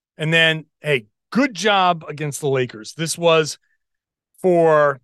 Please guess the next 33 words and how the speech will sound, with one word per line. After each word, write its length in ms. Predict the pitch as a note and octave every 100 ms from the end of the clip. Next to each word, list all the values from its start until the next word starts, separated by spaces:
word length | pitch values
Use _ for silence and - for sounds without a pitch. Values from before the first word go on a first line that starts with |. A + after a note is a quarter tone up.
| _
two 380 | - A3+ B3 B3
and 80 | G#3
a 40 |
half 320 | F3 F#3 F3
quarters, 800 | - G3 F#3 D3+ C3+ C3 - - _ _ _ _ _ _ _ _ -
a 60 |
great, 500 | C#3+ C#3 D#3 F#3+ G3+ _
it 120 | D#3+
was 200 | D3+ C3+
just, 300 | B2+ C#3+ - -
the, 160 | C#3+ D#3+
the 160 | D3
whole 220 | C#3+ A#3+ G3
story 300 | - B3+ A3
was 140 | D#3
gonna 120 | E3+
be 220 | D#3 D#3 - _ _ _
great 340 | D3+ F#3 F3
bounce 280 | E3+ D#3+ D3+
back 320 | - D3+ C#3+
win. 400 | C3+ C#3 C3+ C3 - _ _
You 100 | B2+
did 240 | A#2 E3+
what 120 | G3 G3
you're 140 | F#3+
supposed 360 | - F3+ E3 -
to 80 |
do. 400 | C3+ C#3+ C#3 C3 G#2+ _
Good 200 | G#3+ G3+
job. 400 | F3+ E3+ D#3+ C3+
Way 220 | C3 D3+
to 60 | C#3
go. 320 | A#2+ G#2+ G2